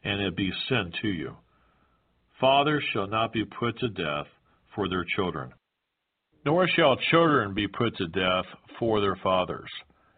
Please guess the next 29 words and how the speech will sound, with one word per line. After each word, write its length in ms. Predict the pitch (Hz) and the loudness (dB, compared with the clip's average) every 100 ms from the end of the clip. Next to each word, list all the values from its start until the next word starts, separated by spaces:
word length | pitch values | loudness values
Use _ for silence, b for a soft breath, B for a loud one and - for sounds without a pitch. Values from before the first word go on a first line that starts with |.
| - | 0
A 140 | 104 101 | 0 2
person 340 | 143 143 - 127 - | 2 2 0 -2 0
shall 140 | 110 | 0
be 160 | 98 95 | 2 -4
put 360 | - 127 120 | 0 0 0
to 120 | - | -2
death 380 | 87 92 87 87 - - | -4 0 0 -2 -4 -6
for 140 | 98 | -4
his 160 | 87 85 85 | -2 -6 -4
own 220 | 98 92 - | -4 -4 -8
sin. 180 | 73 55 53 _ _ _ _ _ _ _ _ | -10 -10 -16 _ _ _ _ _ _ _ _
You 160 | - 131 - | -2 0 2
shall 160 | 139 | 2
not 300 | 110 127 139 | 4 4 4
pervert 520 | 139 120 98 120 123 87 | 2 -2 0 0 0 -2
justice, 600 | 104 101 - - 64 - - b b b _ | 0 0 0 -10 -10 -10 -12 b b b _
due 300 | 117 131 135 | 0 2 2
the 120 | 113 98 | 0 -4
stranger, 640 | - 104 104 98 82 64 - b b b - | -2 -2 -2 -4 -8 -8 -12 b b b -4
or 320 | 117 135 135 | 2 4 4
the 120 | 117 - | 2 2
fatherless, 580 | 110 107 90 76 67 - - b b b b b | 2 4 0 -4 -6 -8 -10 b b b b b
nor 160 | 113 110 | 0 0
take 400 | - - 143 135 | 0 2 2 2
a 120 | 110 | 0
widow's 400 | 101 117 123 110 - | 2 2 2 -2 -2
garment 420 | 95 92 87 80 | 0 0 -2 -4
as 200 | 85 87 | -4 -4
a 100 | 82 | -4